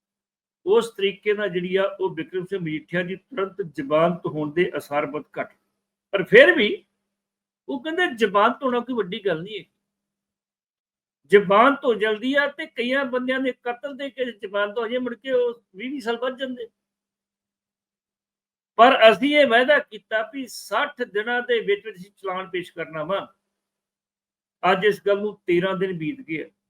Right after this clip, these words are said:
ਤੇਰਾਂ ਚੌਦਾਂ ਦਿਨ, ਤੇ ਦਿਨ ਰਹਿ ਗਏ ਸਾਰੇ ਛਿਆਲੀ ਸੰਤਾਲੀ। ਉਹਦੇ ਵਿੱਚ ਵਿੱਚ ਚਲਾਨ ਪੇਸ਼ ਕਰਨਾ। ਜੇ ਤੇ ਇਹਨਾਂ ਵਿਜੀਲੈਂਸ ਨੇ ਚਲਾਨ ਉੱਤੇ ਪੇਸ਼ ਕਰ ਦਿੱਤਾ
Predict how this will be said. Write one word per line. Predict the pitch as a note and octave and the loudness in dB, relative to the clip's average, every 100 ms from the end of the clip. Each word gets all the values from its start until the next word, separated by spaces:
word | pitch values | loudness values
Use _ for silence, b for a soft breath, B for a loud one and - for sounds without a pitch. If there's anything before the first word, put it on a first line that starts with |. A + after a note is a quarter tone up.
| _ _ | _ _
ਤੇਰਾਂ | F3 E3+ | -4 -4
ਚੌਦਾਂ | E3 D3+ C#3+ | -4 -8 -8
ਦਿਨ, | B2+ C3+ - _ _ _ _ _ _ _ _ _ F#3 | -8 -10 -12 _ _ _ _ _ _ _ _ _ 2
ਤੇ | F3 | 2
ਦਿਨ | - A#3 A3 | 4 4 4
ਰਹਿ | G3+ G#3+ | 2 4
ਗਏ | G#3+ | 2
ਸਾਰੇ | F3 F#3 G3 D#3+ D3+ | 0 2 2 0 -6
ਛਿਆਲੀ | - D#3 D#3+ E3 | -8 -4 -2 -4
ਸੰਤਾਲੀ। | D#3 C#3 C#3+ B2+ C3 _ _ _ _ _ _ _ _ _ _ G3 | -10 -16 -12 -12 -14 _ _ _ _ _ _ _ _ _ _ -2
ਉਹਦੇ | A#3+ C4 A3+ | 2 4 4
ਵਿੱਚ | F#3+ F#3+ | 4 2
ਵਿੱਚ | A#3 A#3 | -2 -4
ਚਲਾਨ | G3+ G3 | 0 0
ਪੇਸ਼ | G3+ G3+ - | 0 -4 -4
ਕਰਨਾ। | A3 A3+ A#3+ | -6 -2 -4
ਜੇ | F3 F3 G3+ B3 C4+ | -4 4 10 10 8
ਤੇ | D4 C#4 B3+ A#3+ | 4 2 4 2
ਇਹਨਾਂ | B3+ C#4 | 2 -4
ਵਿਜੀਲੈਂਸ | G#3 A3 C#4+ C#4 B3+ A3+ | -6 -10 -12 -10 -10 -8
ਨੇ | B3+ | -12
ਚਲਾਨ | B3+ A3 A3 B3 | -10 -8 -6 -8
ਉੱਤੇ | - C4+ | -10 -18
ਪੇਸ਼ | - A#3 A#3 | -6 -6 -6
ਕਰ | _ - A#3 | _ -6 -6
ਦਿੱਤਾ | B3+ B3+ C4 G3 | -6 -10 -8 -8